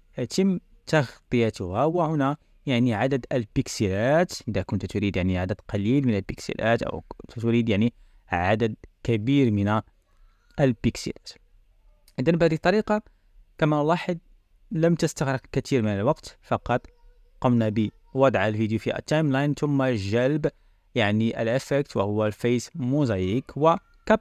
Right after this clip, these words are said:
كات يقوم بالباقي. الآن يمكننا يعني أن نقوم باستخراج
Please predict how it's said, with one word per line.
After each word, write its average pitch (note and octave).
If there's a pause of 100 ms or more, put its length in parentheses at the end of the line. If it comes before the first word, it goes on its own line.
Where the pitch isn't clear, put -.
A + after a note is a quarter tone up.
كات F#3+ (220)
يقوم C#3+
بالباقي. A#2
الآن D#3 (260)
يمكننا B2+ (520)
يعني A2+ (840)
أن B2
نقوم C3
باستخراج D#3+